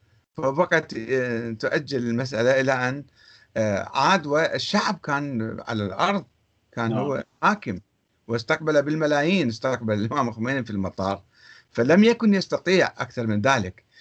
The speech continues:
Speaker 1: حتى هو هدد، وكان تهديدات يعني أنه سوف يقذفون الطيارة أو يضربوها أو كذا. الإمام قال: "ل-، هذا كان قرار جدًا مهم في وقت، آه، حساس جدًا، أنه كان، آه، كل القيادة الثورية اللي جاءت مع الإمام يمكن تسقط أو تضرب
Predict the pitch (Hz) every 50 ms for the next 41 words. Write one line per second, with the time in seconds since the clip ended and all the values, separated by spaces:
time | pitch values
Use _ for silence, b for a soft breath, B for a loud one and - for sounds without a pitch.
0 | b b - - 180 - - 196 190 196 190 175 165 202 233 202 180 180 165 170
1 | - _ - 120 117 113 147 156 160 151 151 - - - 139 131 135 131 160 165
2 | 160 - - 117 101 107 113 120 - b b b b b b b b b - -
3 | 131 139 147 131 143 156 - - 156 147 147 - _ - 131 - - 160 156 143
4 | 123 - 127 123 127 135 160 165 160 160 156 156 147 147 113 98 95 90 92 92
5 | 101 117 147 170 170 165 160 147 127 113 151 165 175 165 156 165 160 170 175 175
6 | 165 - 165 170 170 165 - - - - - - 135 151 147 - - 143 151 151
7 | 156 165 - - - 151 156 147 - 151 151 156 156 156 - _ _ _ _ _
8 | _ - - 147 147 147 139 165 165 156 151 147 139 147 170 180 180 175 - _
9 | _ _ _ _ _ _ _ - - 123 135 139 139 143 131 - _ - 120 110
10 | 113 104 101 104 101 - 110 104 - - 117 131 131 107 104 120 117 117 117 147
11 | 156 175 170 - b b b b b b b b b _ _ - 123 131 135 131
12 | 127 131 160 156 151 147 139 131 127 123 117 110 107 107 110 107 107 - 180 185
13 | 180 170 165 156 147 - - 143 147 156 165 151 139 135 131 - 131 117 120 131
14 | 139 143 131 117 107 104 98 104 135 123 117 - - 113 110 107 107 107 104 113
15 | 123 143 151 151 147 147 - _ - 156 143 - 196 196 - - 160 147 - 131
16 | 123 113 110 - 175 170 156 143 143 208